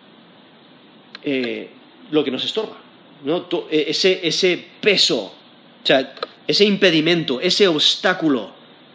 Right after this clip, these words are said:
aún esa, ese pecado, ¿no? Lo que es una desviación de lo correcto, es una, una falta, una ofensa.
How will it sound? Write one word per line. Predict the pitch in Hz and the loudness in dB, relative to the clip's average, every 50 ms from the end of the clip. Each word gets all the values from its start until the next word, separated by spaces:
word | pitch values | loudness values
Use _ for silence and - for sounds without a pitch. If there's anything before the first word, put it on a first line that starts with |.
| - - | -4 0
aún | 131 143 160 180 | 2 4 4 4
esa, | 202 190 - - 214 202 | 4 4 4 4 2 2
ese | 196 - 185 - - 214 196 | 2 0 0 4 4 4 4
pecado, | 202 - 202 170 170 - 202 196 190 165 156 135 107 - - - - - - - - - - - - - - - - - - - - | 6 4 4 4 4 4 4 4 6 4 4 0 -2 -4 -10 -18 -20 -20 -20 -20 -20 -20 -20 -20 -20 -20 -20 -20 -20 -20 -20 -12 -4
¿no? | - 165 190 185 202 175 170 - - | 0 2 4 4 2 0 -4 -6 -2
Lo | 165 156 147 | 0 0 4
que | 156 180 208 | 4 4 4
es | 208 - - - - - | 4 2 -2 -6 -6 0
una | 185 175 185 | 2 4 4
desviación | 180 180 160 143 156 160 143 - - 185 196 202 | 4 4 2 2 2 2 2 2 2 2 4 4
de | 196 190 | 4 4
lo | 170 147 127 | 4 4 2
correcto, | - 127 113 127 156 147 - - - - 98 92 - - - | -2 -4 -2 -2 -2 -2 -2 -4 -10 -10 -10 -12 -14 -16 -12
es | - - | -6 -2
una, | 170 175 160 143 - - - - - | 0 2 2 2 -2 -6 -10 -6 -2
una | 156 151 131 | -2 -2 -2
falta, | - - 170 160 151 - 123 | 0 2 2 2 2 0 -2
una | 127 160 160 131 | -2 -2 -4 -4
ofensa. | - - - 156 143 131 - - 113 87 - | -4 -2 -2 0 0 0 -2 -4 -6 -8 -10